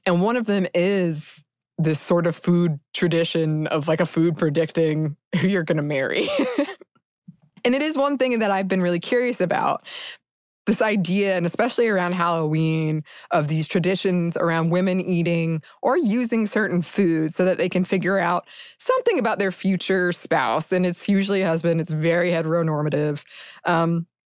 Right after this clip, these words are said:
and this is something that I come across surprisingly regularly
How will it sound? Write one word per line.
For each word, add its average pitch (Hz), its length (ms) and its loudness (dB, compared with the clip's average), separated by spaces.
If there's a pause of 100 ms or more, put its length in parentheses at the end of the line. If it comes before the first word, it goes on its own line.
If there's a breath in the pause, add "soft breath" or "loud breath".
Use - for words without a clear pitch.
(400)
and 190 500 0
this 247 260 0
is 330 100 -2
something 247 360 0
that 208 220 0
I 185 180 0
come 185 320 0
across 262 680 0
surprisingly 190 1040 0
regularly 180 800 0